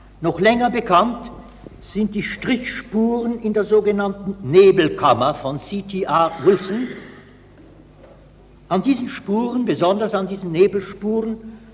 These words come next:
kann man außerordentlich mannigfache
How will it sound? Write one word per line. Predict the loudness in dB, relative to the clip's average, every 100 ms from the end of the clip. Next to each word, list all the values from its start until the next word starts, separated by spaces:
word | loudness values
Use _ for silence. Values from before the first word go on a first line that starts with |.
| -6
kann | -2
man | 0 2
außerordentlich | 4 4 2 -4 2 2 2 -6 -6
mannigfache | 4 4 4 -2 -2 -2 -2 -8